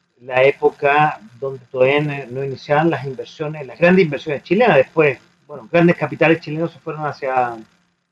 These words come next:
a-, hacia Perú, y quizás ahí donde fue disminuyendo en el fondo la, la odiosidad, y donde Perú además, más encima se puso más chilenizado.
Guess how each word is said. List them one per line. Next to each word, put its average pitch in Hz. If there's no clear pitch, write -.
a-, 120
hacia 120
Perú, 147
y 180
quizás -
ahí 160
donde 175
fue 180
disminuyendo 175
en 160
el 143
fondo 170
la, 147
la 135
odiosidad, 139
y 202
donde 170
Perú 165
además, 208
más 190
encima 226
se 196
puso 214
más 208
chilenizado. 165